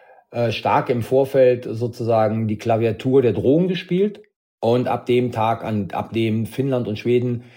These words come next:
ihre Anträge in, in Brüssel abgegeben haben bei der nato, hat man gesagt, "Na ja, gut, das hätte man ja sowieso erwartet."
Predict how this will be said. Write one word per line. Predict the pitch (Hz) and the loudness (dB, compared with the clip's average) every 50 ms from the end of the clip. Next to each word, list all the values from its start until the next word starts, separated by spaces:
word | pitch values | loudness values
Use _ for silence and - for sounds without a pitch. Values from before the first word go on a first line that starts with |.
| - _ _ | -20 _ _
ihre | - 127 117 110 82 | -6 -6 -4 -4 -2
Anträge | 78 117 131 135 - - 123 123 117 117 117 110 | -4 -2 -4 -4 -2 0 0 2 2 2 2 0
in, | - 107 110 107 107 98 | 0 -2 -2 -2 -2 -2
in | 82 107 104 | -2 -2 -2
Brüssel | 90 95 165 165 - 147 | 0 0 0 0 0 0
abgegeben | 98 127 - - 151 139 156 156 151 147 | 0 0 -2 -4 -4 0 0 0 0 0
haben | 131 135 139 139 | -2 -2 0 2
bei | 131 127 | 2 2
der | 127 123 | 2 2
nato, | 123 123 123 120 104 120 | 0 0 0 0 0 -2
hat | 120 117 | -2 -2
man | 120 120 113 | -2 -4 -2
gesagt, | 110 104 113 107 113 | -2 -2 -2 -2 0
"Na | 117 | 0
ja, | 117 117 117 | 2 2 2
gut, | 120 123 120 | 2 0 -2
das | 104 95 | -2 -6
hätte | 110 - 98 | -6 -6 -6
man | 101 98 98 | -6 -6 -6
ja | 95 | -6
sowieso | 92 98 90 95 87 98 92 | -6 -6 -6 -4 -4 -2 -2
erwartet." | 71 78 78 73 67 - - - - - | -2 -4 -4 -8 -10 -12 -14 -18 -20 -20